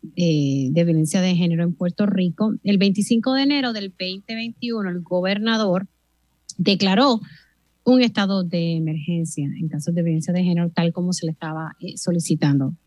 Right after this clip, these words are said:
Eh, lo que estaban pidiendo los distintos sectores era tomar acción,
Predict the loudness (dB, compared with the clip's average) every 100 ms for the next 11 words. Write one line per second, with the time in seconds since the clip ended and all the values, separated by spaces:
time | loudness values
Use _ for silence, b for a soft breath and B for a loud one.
0 | -8 0 2 4 2 0 2 2 2 2
1 | 2 4 2 0 -4 -4 -4 -4 -4 -2
2 | -2 0 0 -2 -2 -2 0 0 -2 -4
3 | -2 0 0